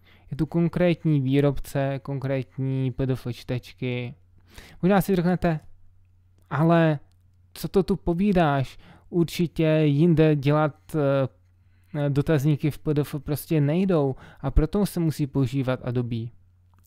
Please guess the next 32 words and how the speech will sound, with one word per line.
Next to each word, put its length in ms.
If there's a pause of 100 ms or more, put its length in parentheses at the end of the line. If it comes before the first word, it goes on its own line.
Ne, 300
není 320
tomu 220
tak. 300 (1040)
A 80
pak 180
tu 80
máme 800 (720)
druhý 260
dotazník. 800 (540)
Ten 140
si 100
můžeme 240
otevřít 340
v 80
jakékoliv 500
čtečce 760
a 300
funguje 500
to. 220 (720)
Můžu 180
si 120
to 100
vypsat 380 (260)
něco, 880 (100)
můžu 140
si 160
to 100
vypsat, 420 (840)
já 440
nevím 360
co, 600